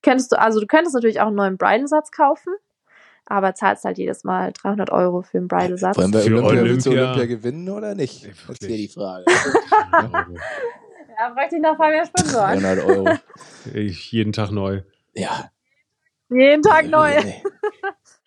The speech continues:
Speaker 2: nee.
Speaker 1: <laughs> Ja, dann verfällt, wenn halt diese Kites ins Wasser fallen, laufen die halt mit Wasser voll.
Speaker 2: Mhm.
Speaker 1: Und wenn du Glück hast, kriegst du sie raus. Wenn du Pech hast, schwimmen die dann schön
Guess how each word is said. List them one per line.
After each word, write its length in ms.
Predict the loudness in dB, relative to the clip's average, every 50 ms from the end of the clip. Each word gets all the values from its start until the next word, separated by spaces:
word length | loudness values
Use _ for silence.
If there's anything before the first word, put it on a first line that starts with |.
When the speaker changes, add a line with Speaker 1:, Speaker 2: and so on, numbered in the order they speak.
| _ _ _ _ _ _ _ _ -14
Speaker 2:
nee. 0 |
Speaker 1:
<laughs> 100 | -6 -2
Ja, 200 | 2 2 4 4
dann 180 | 2 -2 -4 -6
verfällt, 420 | -8 -6 -2 0 0 0 0 -2 -4 -8 -6
wenn 160 | -6 -6 -4 -4
halt 140 | -4 -6
diese 220 | -6 -8 -10 -10 -8
Kites 360 | -4 0 2 2 2 0 -4
ins 140 | -12 -10 -6
Wasser 300 | -4 -4 -2 -2 -4 -4
fallen, 480 | -2 -2 0 0 0 0 -4 -6 -12 -18 _ -18
laufen 440 | -14 -6 -2 -2 -2 -2 -2 -6 -12
die 100 | -10 -10
halt 100 | -10 -10
mit 140 | -10 -8
Wasser 260 | -8 -8 -6 -6 -8 -6
voll. 340 | 0 4 6 6 6 4 0 _ _ _ _ _
Speaker 2:
Mhm. 340 | -12 -10 -10 -10 -12 -14 -12 -6
Speaker 1:
Und 800 | -2 0 0 2 2 2 2 2 0 0 -2 -2 -2 -4 -2 -2
wenn 120 | -2 -2 -2
du 60 | -2
Glück 180 | -4 -2 0 0
hast, 180 | 0 0 -2 -6
kriegst 220 | -8 -8 -6 -4
du 40 | -4
sie 100 | -2 0
raus. 420 | 2 2 2 4 2 2 0 -2 -2
Wenn 200 | -2 -2 0 0
du 500 | 0 0 0 0 -2 -4 -8 -10 -12 -8
Pech 220 | -6 -4 -4 0 2
hast, 440 | 0 0 0 -2 -10 -16 -20 -20 _ -4
schwimmen 280 | -2 0 0 2 2
die 80 | 2 2
dann 220 | 2 2 0 0
schön 400 | -2 -2 0 0 0 0 -2 -6